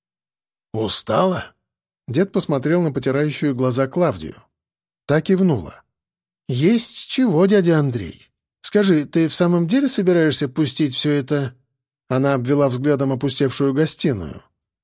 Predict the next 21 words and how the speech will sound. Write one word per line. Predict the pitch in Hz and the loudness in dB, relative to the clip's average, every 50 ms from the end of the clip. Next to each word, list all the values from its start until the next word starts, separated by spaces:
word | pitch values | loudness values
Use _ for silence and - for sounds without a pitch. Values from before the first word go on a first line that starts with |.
| _ _ _ _ _ | _ _ _ _ _
"На | - 139 143 151 160 | -8 -4 -2 0 0
самотёк". | 131 - 165 165 170 185 185 - - 110 80 - - - - - _ _ _ _ _ _ _ _ _ _ _ _ _ _ _ _ _ | 0 0 0 0 2 0 0 -2 -4 -6 -8 -10 -14 -20 -20 -20 _ _ _ _ _ _ _ _ _ _ _ _ _ _ _ _ _
Дед | - 117 107 139 220 226 - | -6 -4 0 0 0 0 0
ничего | 180 151 - 151 135 139 139 | -2 -2 0 0 0 2 2
не | 135 135 | 2 0
ответил, | 131 127 - - 123 156 175 - 202 208 208 196 - _ _ | 0 -2 -2 -2 -2 -2 0 0 0 -2 -2 -4 -8 _ _
но | - 117 135 139 | -4 -2 0 0
его | 135 127 131 | 2 2 2
решительный | 135 135 127 - 135 127 - 131 127 127 123 120 | 2 0 0 -2 -2 -2 -2 0 0 0 -2 -2
взгляд | 110 110 110 131 156 196 185 151 | -4 -4 -2 0 0 0 0 0
был | 131 170 180 175 | 0 0 0 0
красноречивее | - - 143 139 127 - 156 151 160 - - 214 156 123 120 120 | 0 -2 -2 -2 0 0 0 0 0 0 -2 -2 0 0 -2 -2
слов. | 117 - 165 160 139 - - - - _ _ _ _ _ _ - | -2 -2 -2 -4 -4 -4 -8 -14 -20 _ _ _ _ _ _ -4
Несколько | 123 139 143 131 - 147 131 127 143 131 | -2 0 0 0 -2 -2 -2 -2 -2 -2
мгновений | 131 120 120 135 139 143 196 220 196 143 | -2 0 0 0 0 2 2 2 2 0
прошло | 127 131 127 123 - - 143 131 | 0 0 -2 -2 -2 -2 -4 -4
в | - | -2
тишине. | - 156 135 - 208 208 202 139 98 - - - _ _ _ _ _ _ _ _ _ _ _ _ | -2 -4 -2 -2 0 0 -2 -2 -4 -8 -14 -20 _ _ _ _ _ _ _ _ _ _ _ _
Этакая | - 135 131 135 131 135 139 135 131 | -2 0 0 0 0 2 2 2 2
минута | 135 143 143 147 143 127 147 135 | 0 0 0 0 0 0 0 0
молчания | 139 139 143 143 127 - - 233 247 220 170 110 90 - 90 - - | 2 2 0 0 -2 -2 0 0 2 2 0 -2 -4 -8 -10 -14 -18